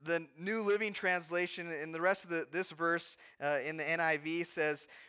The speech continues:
"We had hoped that he was the one who was going to redeem Israel. And what is more, it is the third day since all this took place." And the New Living Translation says, "We had hoped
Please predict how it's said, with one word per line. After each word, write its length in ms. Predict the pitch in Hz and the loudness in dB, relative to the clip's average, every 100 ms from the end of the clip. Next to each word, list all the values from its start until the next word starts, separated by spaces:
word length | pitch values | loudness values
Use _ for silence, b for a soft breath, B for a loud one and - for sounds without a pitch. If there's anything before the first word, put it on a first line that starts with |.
| B | B
"We 260 | 170 208 208 | -6 -4 0
had 240 | 190 175 | 2 2
hoped 640 | - - 233 240 269 - - | 0 -2 4 4 4 -4 -6
that 160 | 165 175 | -2 -2
he 180 | 180 202 | -4 -2
was 220 | 190 170 | -2 -2
the 100 | 170 | -4
one 460 | 160 190 214 240 | 0 2 4 2
who 200 | 220 - | -2 -6
was 140 | 175 156 | -4 -4
going 300 | 170 185 214 | -2 -2 -2
to 140 | - | -6
redeem 480 | 165 151 139 190 208 | -6 -6 -8 -10 -8
Israel. 640 | 180 185 170 160 139 135 - B B B B B - | -4 -4 0 2 2 2 -4 B B B B B -14
And 140 | 139 | -4
what 120 | 156 180 | 2 2
is 160 | 175 | 2
more, 380 | 165 170 190 202 | -2 0 4 4
it 60 | 180 | 4
is 100 | 156 | -2
the 80 | |
third 380 | 143 - 175 190 | -6 0 2 2
day 320 | 165 165 147 | 4 4 4
since 280 | 147 - 139 | 2 -4 -8
all 300 | - 143 156 | -6 -2 0
this 220 | 151 143 | -2 -4
took 240 | - 156 - | -8 -12 -6
place." 320 | 165 170 160 | 0 2 0
And 100 | 156 | -4
the 60 | 156 | -2
New 160 | 190 | -2
Living 340 | 185 214 240 214 | 2 2 2 -2
Translation 880 | - 180 175 156 170 170 - 175 165 B B | 0 2 0 2 2 2 -2 -6 -6 B B
says, 320 | 196 190 - B B | 2 2 0 B B
"We 180 | 208 240 | 2 4
had 120 | 196 | 4
hoped 680 | - 254 330 349 - - | 2 4 4 4 -2 -10